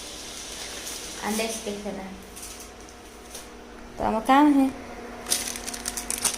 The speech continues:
આને આથી ખોલી લઈએ ને, તો પછી આને બંધ ન કરીએ ને, તો અંદર હે ને, ઈ ઓલી થઈ જાય.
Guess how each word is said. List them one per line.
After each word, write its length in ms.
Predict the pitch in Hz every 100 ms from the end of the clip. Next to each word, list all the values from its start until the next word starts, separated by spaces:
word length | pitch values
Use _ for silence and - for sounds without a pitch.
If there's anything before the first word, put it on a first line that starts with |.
| - - - - - - - - - - - - - -
આને 180 | 214 220
આથી 140 | 220 214 -
ખોલી 160 | 262 262
લઈએ 320 | 285 294 330
ને, 280 | 294 285 285 - - - - -
તો 60 | -
પછી 220 | 240 247
આને 220 | 240 240
બંધ 280 | 233 247 262
ન 160 | 269 285
કરીએ 280 | 294 285 277
ને, 60 |
તો 100 | 226
અંદર 320 | 220 226 240
હે 180 | 233 240
ને, 160 | 277 240
ઈ 200 | 208 208
ઓલી 120 | 208
થઈ 160 | -
જાય. 140 | 185